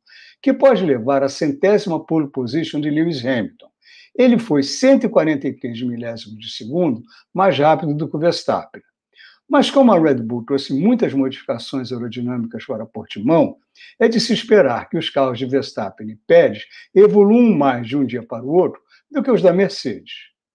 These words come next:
Como tem acontecido há algum tempo, a luta pela pole position deve se limitar a Hamilton e Verstappen. Bottas e Pérez são os mais fortes para a segunda fila,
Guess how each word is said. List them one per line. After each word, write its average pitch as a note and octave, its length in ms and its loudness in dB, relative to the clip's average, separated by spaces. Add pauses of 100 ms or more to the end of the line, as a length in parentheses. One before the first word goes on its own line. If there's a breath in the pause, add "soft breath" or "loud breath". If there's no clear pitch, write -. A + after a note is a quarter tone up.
(500)
Como D4 240 2
tem G3 120 4
acontecido B2 560 -4
há A#2 40 -6
algum G#2+ 240 -12
tempo, - 500 -4
a F#3+ 60 0
luta G3 280 2
pela B2 220 -2
pole A2+ 260 -8
position C3+ 560 -6
deve A3+ 280 2
se - 120 -6
limitar D3 540 -2
a D#3 60 0
Hamilton D#3 420 -4
e D3+ 40 -2
Verstappen. B2 600 -6 (580 soft breath)
Bottas A3 380 4
e - 140 -6
Pérez C#3 360 0
são E3+ 140 -4
os D#3+ 80 -8
mais F3 220 -2
fortes E3 440 -4
para F3 160 -2
a - 40 -2
segunda E3+ 420 -2
fila, - 420 -8